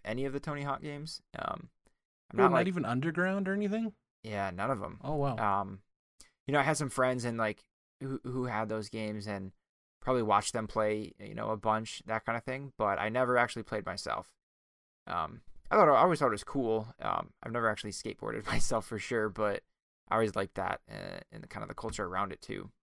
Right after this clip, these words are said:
Speaker 1: and the music and things like that. But what I found was, um, this game is so cool and a really well done remake, 'cause I, I had to go look up what it, you know, what the originals looked like, and it's definitely, like, a top notch remake of a game,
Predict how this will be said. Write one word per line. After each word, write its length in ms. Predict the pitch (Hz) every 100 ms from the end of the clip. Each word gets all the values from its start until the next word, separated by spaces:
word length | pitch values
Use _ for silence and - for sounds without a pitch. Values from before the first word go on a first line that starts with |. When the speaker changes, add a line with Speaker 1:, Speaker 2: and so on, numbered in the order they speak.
| _ _ - _
Speaker 1:
and 80 | 95
the 60 | 98
music 320 | 110 - 101
and 100 | 98
things 180 | 104 110
like 140 | 107
that. 280 | 110 90 -
But 240 | 107 95 - _ _ _ _ _ _ -
what 120 | 123
I 100 | 117
found 420 | - 151 151 131
was, 420 | 113 110 107 - -
um, 320 | - 78 - - _ _ _
this 160 | 131 123
game 180 | 147 120
is 80 | -
so 240 | 135 123
cool 400 | - 135 147 - -
and 300 | 117 113 107
a 80 | 117
really 280 | 110 127 120
well 180 | 120 117
done 160 | 117
remake, 360 | 113 117 127 -
'cause 160 | 104
I, 220 | 104 104 -
I 100 | 110
had 120 | 107
to 60 | -
go 120 | 101
look 200 | 104 107
up 140 | 104 -
what 100 | 87
it, 120 | -
you 80 | -
know, 60 | -
what 120 | -
the 100 | 85
originals 420 | 98 117 139 127
looked 140 | 143 147
like, 260 | 139 139 -
and 380 | 101 90 95 95 _ - _ _ -
it's 140 | - -
definitely, 480 | 135 117 135 113 110
like, 140 | 107
a 60 | - _
top 320 | - 113 110 120
notch 440 | 104 101 - - _ -
remake 420 | 117 110 101 101
of 120 | 104
a 60 | 98
game, 420 | 98 95 101 113